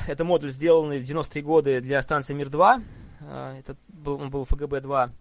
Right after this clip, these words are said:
соответственно, это совсем старый модуль. И вот там последние двадцать лет Россия не сделала ни одного большого модуля, э, пилотируемого, вот, космического, только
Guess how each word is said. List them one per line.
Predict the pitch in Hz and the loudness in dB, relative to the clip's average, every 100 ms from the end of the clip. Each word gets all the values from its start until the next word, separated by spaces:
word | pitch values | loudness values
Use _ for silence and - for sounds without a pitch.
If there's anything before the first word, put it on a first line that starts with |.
| - 226 | -20 -20
соответственно, | - 143 139 135 | -16 -10 -10 -10
это | 127 | -12
совсем | 131 - 143 | -14 -14 -12
старый | 135 139 | -10 -4
модуль. | 180 190 135 _ _ _ - | -4 -4 -8 _ _ _ -18
И | 143 147 | -12 -12
вот | - 143 | -14 -10
там | 147 131 - | -4 -4 -4
последние | - 139 175 160 | -4 -2 -2 -4
двадцать | 139 165 - | -2 -2 -2
лет | 170 240 | -4 -4
Россия | 160 143 190 | -2 -2 -2
не | 180 | -6
сделала | 143 143 175 | -6 -4 -4
ни | 151 | -4
одного | 131 139 143 170 | -6 -6 -6 -4
большого | 139 - 151 | -6 -2 -2
модуля, | 151 165 135 120 123 | 2 2 2 -2 -8
э, | - - - _ _ _ 180 | -18 -20 -20 _ _ _ -8
пилотируемого, | 143 135 143 131 123 | -6 -4 -6 -8 -10
вот, | 120 | -14
космического, | - 139 123 - 123 | -14 -14 -14 -14 -12
только | 123 180 165 143 | -8 -8 -6 -8